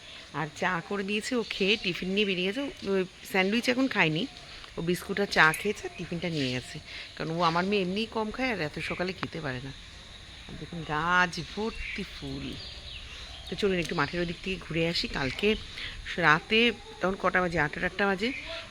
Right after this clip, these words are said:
বিভৎস পরিমাণে ঝড়, বৃষ্টি, সাথে বাজ। বাজ পড়েছে তো মানে ভোরবেলা অবধিও। সবাই ফুল, মানে হাঁটতে আসার ফুল গাছগুলোর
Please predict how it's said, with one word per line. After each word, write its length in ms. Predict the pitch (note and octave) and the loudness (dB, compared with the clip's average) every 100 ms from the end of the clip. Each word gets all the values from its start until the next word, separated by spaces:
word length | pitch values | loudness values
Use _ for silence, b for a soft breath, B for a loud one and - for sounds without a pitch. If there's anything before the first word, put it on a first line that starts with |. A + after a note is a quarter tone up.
| - | -2
বিভৎস 540 | F3 F#3+ A3+ B3 - | 0 4 4 6 4
পরিমাণে 440 | A3+ A3+ A3 G#3+ E3+ | 6 6 6 6 4
ঝড়, 580 | - D#3 E3 F#3 G#3 F3+ D3+ | 2 4 6 8 6 6 0
বৃষ্টি, 600 | E3+ - - - A#3 B3 - | 2 4 4 2 2 2 2
সাথে 380 | - C#3+ C3 G3+ | 2 2 4 2
বাজ। 500 | D3 C#3 C3+ C3+ B2+ - - - E3+ F#3 - D3 | 4 6 8 8 6 0 -8 -6 -6 -4 -4 0
বাজ 240 | D#3 D#3+ F#3 - | 4 4 2 0
পড়েছে 260 | G#3 G#3 B3+ | 0 0 0
তো 80 | B3+ | -2
মানে 160 | B3+ A#3+ | 0 0
ভোরবেলা 480 | F3 E3+ - A3 | 0 4 4 4
অবধিও। 560 | G#3+ E3 D3 D3+ C#3 C#3 - - - - - - - - - - - - - - - - - - - - - - - - - - - - - - - - - - | 2 0 -2 -2 -2 2 2 2 -4 -16 -16 -16 -16 -16 -4 -2 -2 0 -2 -2 -12 -14 -14 -14 -14 -14 -12 -14 -14 -14 -14 -14 -12 -10 2 8 8 6 -2 0
সবাই 260 | D3+ F#3+ | 4 6
ফুল, 360 | G#3+ - E3 F3 E3 C#3+ | 4 2 2 2 0 8
মানে 260 | C#3+ E3+ | 10 12
হাঁটতে 440 | F3+ D3 - - G3+ | 12 10 6 4 4
আসার 260 | G3+ A3 - | 4 -2 -4
ফুল 160 | E3 D#3+ | -6 -2
গাছগুলোর 400 | F3 F3 F#3 | 0 0 -2